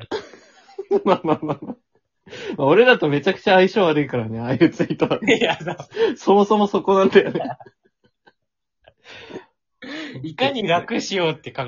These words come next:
Speaker 1: えて生きてるだけ。
Speaker 2: そうそうそうそう。追い込まないから、自分を。
Speaker 1: 俺らがもう具悪くなっていうかやめてほしいんだよね。
Speaker 2: そうそうそう。うんざりだから。
Speaker 1: いや、そうそう。
Speaker 2: いや、マジわかるわ。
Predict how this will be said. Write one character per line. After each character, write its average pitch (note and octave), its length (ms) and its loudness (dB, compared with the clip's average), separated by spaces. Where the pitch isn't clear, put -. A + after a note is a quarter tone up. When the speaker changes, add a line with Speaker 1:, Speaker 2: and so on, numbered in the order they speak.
Speaker 1:
え B2+ 60 -6
て A#2 140 -10
生 - 20 -10
き - 80 -20
て A#2+ 100 -10
る G#2+ 100 -12
だ G2 100 -14
け。 - 80 -18
Speaker 2:
そ - 280 -2
う D#3 40 0
そ E3 160 -2
う - 40 -8
そ - 140 -2
う - 40 -4
そ - 160 -8
う。 - 60 -6
追 E3+ 120 6
い - 20 6
込 A3+ 240 4
ま A3+ 80 2
な E3+ 120 4
い D3 60 2
か D3+ 120 -2
ら、 D#3 100 0
自 C#3 200 -6
分 C3+ 140 -12
を。 D#3+ 100 -10
Speaker 1:
俺 F#3 280 -6
ら F3+ 160 -4
が C3+ 140 -10
も B2+ 100 -12
う B2 60 -14
具 C3 100 -8
悪 F#3 200 -4
く - 80 -14
な C3 80 -12
っ - 60 -18
て B2 80 -16
い - 40 -12
う - 20 -20
か A#2 60 -14
や B2 80 -10
め C#3+ 60 -10
て D#3 80 -10
ほ D#3 60 -8
し D#3 100 -16
い D3+ 60 -16
ん - 20 -14
だ G#2 100 -14
よ F2+ 80 -18
ね。 F2+ 160 -20
Speaker 2:
そ - 180 -20
う F3 100 -8
そ A#3+ 140 -4
う - 40 2
そ A#3 300 -8
う。 - 40 -12
う G3 320 4
ん G3+ 40 4
ざ - 200 0
り G3 140 -2
だ D#4 120 -4
か C#3 100 -8
ら。 - 180 -12
Speaker 1:
い D#3+ 60 -12
や、 C#3 140 -6
そ B2+ 180 -10
う C#3 60 -12
そ - 240 -18
う。 - 40 -20
Speaker 2:
い - 40 -10
や、 B2+ 60 -6
マ C#3+ 160 -2
ジ C#3+ 60 -4
わ B2 180 0
か D#3 160 0
る C#3 140 0
わ。 B2 340 0